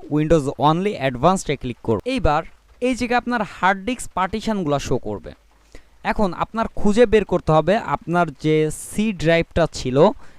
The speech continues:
এটা অবশ্যই কেয়ারফুলি আপনি দেখবেন, কেননা এইখানে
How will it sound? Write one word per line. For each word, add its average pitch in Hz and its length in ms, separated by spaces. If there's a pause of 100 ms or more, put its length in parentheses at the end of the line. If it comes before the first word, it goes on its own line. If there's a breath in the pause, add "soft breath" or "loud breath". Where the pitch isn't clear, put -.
(120 soft breath)
এটা 185 340
অবশ্যই 220 880 (120)
কেয়ারফুলি 185 520
আপনি 156 220
দেখবেন, 135 420
কেননা 156 400
এইখানে 190 540